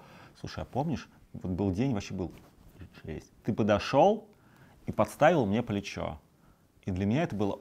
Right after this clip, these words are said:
очень важно. Я уже забыл, что я ему подставил плечо. Для меня это было обычное действие. Может быть, я даже не заметил, но он сказал: «Слушай, мне прям важно это отметить и присвоить». А кто-то говорит: «Мне важно заметить и присвоить,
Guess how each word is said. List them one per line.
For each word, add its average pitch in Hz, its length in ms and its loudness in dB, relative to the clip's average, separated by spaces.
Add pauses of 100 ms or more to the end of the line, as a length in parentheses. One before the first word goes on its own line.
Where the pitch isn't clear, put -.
очень 120 340 0
важно. 90 280 -4
Я 101 120 -6
уже 135 200 -2
забыл, 147 320 0
что - 120 -4
я 139 40 2
ему 139 80 0
подставил 135 480 0
плечо. 127 460 -4
Для 98 120 0
меня 117 160 0
это 151 140 -4
было 131 240 2
обычное 135 480 0
действие. 107 420 -2
Может 131 160 0
быть, 127 100 -10
я 131 60 -4
даже 127 220 -2
не 139 40 -4
заметил, 131 420 -2
но 110 80 0
он 120 60 -2
сказал: 107 220 0 (420)
«Слушай, 104 360 -4
мне 95 160 -2
прям 101 200 0
важно 104 280 2
это 92 240 -2
отметить 110 520 -4
и - 40 -12
присвоить». 90 500 -6
А 90 60 -10
кто-то 147 180 -6
говорит: 113 220 -4 (340)
«Мне 101 220 -6
важно 110 380 -6
заметить 101 480 -6
и - 20 -20
присвоить, 143 680 -6